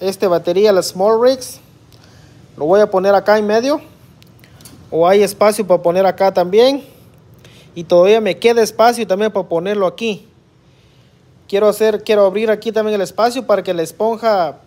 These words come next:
presiona más lo que es el lente para que no se mueva. Aunque ahorita no se mueve, ahorita está bien fijo. Pero sí, sí, este se mueve. Ya las antenas del Holyland sería bueno de, de quitarlo.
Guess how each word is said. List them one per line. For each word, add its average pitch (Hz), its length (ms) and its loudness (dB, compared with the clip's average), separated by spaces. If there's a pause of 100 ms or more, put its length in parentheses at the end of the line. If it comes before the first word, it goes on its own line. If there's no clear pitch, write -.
(160)
presiona 196 520 -4
más 196 180 -6
lo 196 80 -8
que 190 140 -6
es 196 100 -12
el 175 140 -8
lente 208 240 -8
para 175 140 -6
que 180 60 -8
no 185 80 -8
se 185 120 -12
mueva. 196 260 -4
Aunque 185 180 -6
ahorita 226 260 -2
no 320 100 -4
se 202 120 -6
mueve, 196 300 -2
ahorita 165 240 -6
está 190 200 -6
bien 180 180 -8
fijo. 262 340 -8 (1040)
Pero 156 160 -6
sí, 226 180 -12
sí, - 560 -16
este 190 260 -4
se 165 140 -10
mueve. 240 400 -2 (360)
Ya 196 160 2
las 254 180 0
antenas 240 440 2
del 202 200 -2
Holyland 262 460 -2
sería 214 280 -4
bueno 214 280 -4
de, 151 320 -6 (960)
de 170 200 -8
quitarlo. 220 600 -2